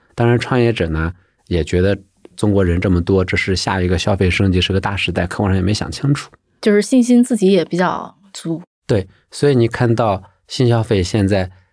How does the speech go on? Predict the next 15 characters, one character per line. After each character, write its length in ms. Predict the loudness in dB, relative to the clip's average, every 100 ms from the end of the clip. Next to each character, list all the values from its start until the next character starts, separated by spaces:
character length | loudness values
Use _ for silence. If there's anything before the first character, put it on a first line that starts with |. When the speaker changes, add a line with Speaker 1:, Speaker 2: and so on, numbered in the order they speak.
| _
Speaker 1:
寒 320 | -10 -2 0
冷 180 | 2 0
的 100 | 0
一 100 | -2
塌 180 | -2 -4
糊 180 | -2 -4
涂。 220 | 0 0 0 -4 -6 -2
<laughs> 440 | -2 -2 -4 -6 -2
Speaker 2:
对。 220 | 0 2
Speaker 1:
从 300 | 2 2 2
一 160 | 4 4
年 200 | 2 2
半 220 | 0 0
前 340 | 0 0 2
的， 220 | 4 2